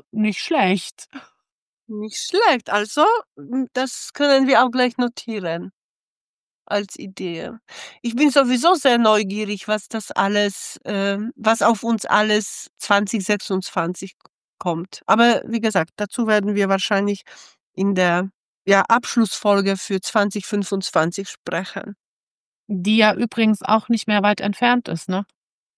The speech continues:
Speaker 2: Nee. Da fällt mir gerade ein, da brauchen wir noch Termine, damit wir das aufnehmen.
Speaker 1: Und Konfetti.
Speaker 2: Und Konfetti. Konfetti können wir noch nutzen von Jubiläumsfolge. Ich glaube, ich habe das zusammengesammelt damals.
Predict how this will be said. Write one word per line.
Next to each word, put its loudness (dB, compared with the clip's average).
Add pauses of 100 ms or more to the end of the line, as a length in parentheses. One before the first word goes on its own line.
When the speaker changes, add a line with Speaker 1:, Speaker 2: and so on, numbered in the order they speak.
Speaker 2:
Nee. 0 (840)
Da 2
fällt 0
mir 2
gerade 4
ein, 2
da 2
brauchen 2
wir -4
noch -4
Termine, 2 (560)
damit 0
wir -2
das -4
aufnehmen. -4 (680)
Speaker 1:
Und 4
Konfetti. -2 (840)
Speaker 2:
Und 0
Konfetti. -2
Konfetti 2
können 2
wir 0
noch 0
nutzen 0
von 2 (460)
Jubiläumsfolge. -2
Ich -8
glaube, 4
ich -2
habe 2
das -6
zusammengesammelt 0
damals. -6